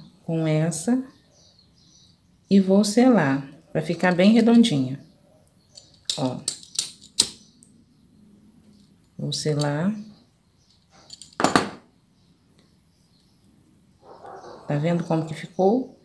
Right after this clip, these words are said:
Fica assim. Ó, prontinho. Vou precisar de mais seis, tá vendo? São sete, sete florzinhas.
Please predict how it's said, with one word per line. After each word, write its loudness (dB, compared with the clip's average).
Fica 0
assim. 0
Ó, -6
prontinho. 2
Vou 4
precisar 0
de -4
mais -2
seis, 4
tá -2
vendo? 0
São -2
sete, 0
sete 4
florzinhas. 2